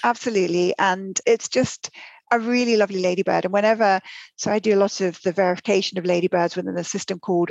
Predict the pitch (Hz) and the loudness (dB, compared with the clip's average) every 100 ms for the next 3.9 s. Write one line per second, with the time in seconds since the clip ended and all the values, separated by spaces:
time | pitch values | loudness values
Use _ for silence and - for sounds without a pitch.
0 | - 180 180 175 - 170 160 156 165 170 | -2 -2 -2 -4 -4 -2 0 0 -2 -2
1 | 175 - 185 175 170 - - - - - | -4 -4 -2 0 -2 -6 -14 -16 -12 -2
2 | 196 185 180 - 175 185 185 - - 190 | 2 2 -2 -6 -2 -2 -2 -4 -4 -2
3 | 170 165 196 170 170 165 170 170 | -4 -4 -2 -2 -2 -4 -2 -4